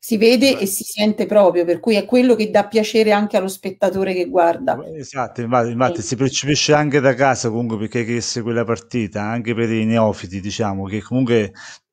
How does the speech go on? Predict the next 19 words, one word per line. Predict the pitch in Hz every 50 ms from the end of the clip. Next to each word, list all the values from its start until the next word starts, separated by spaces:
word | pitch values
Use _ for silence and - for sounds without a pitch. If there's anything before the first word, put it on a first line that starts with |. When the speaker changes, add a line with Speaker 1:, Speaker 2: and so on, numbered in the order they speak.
| _ _ -
Speaker 2:
riescono | 123 123 123 123 - - 135 127
a |
trasmettere | 131 - 127 107 107 120 131 131 127 131 - 127 117 120 117 117 113 113 113 113 110 110 110 113 113 113 - - - - 92 92 95 - - - - - _ _ _ _ _
la | 123 127 135 117
passione, | 185 117 - - - - 147 143 123 113
si, | 95 98 113 110 107 104 104
si | - -
vede | 131 135 113
che | 110 107
so-, | - - - 123 113
si | - - - 123
divertono | 107 120 113 131 131 123 - - - 113 110
comunque | 110 117 113 104 113
anche | 120 123 120 123
nello | 123 120 113 117
stare | - - 127 120 113
in | 117 113 107
campo, | - 123 120 117 117 113 104 - - 113 113 110 110 107 - - - - - - - - - _
e | _ 123 110 104 101 101 104 101 101 101 101 101 101 98 98 98 95 98 98 110 123 131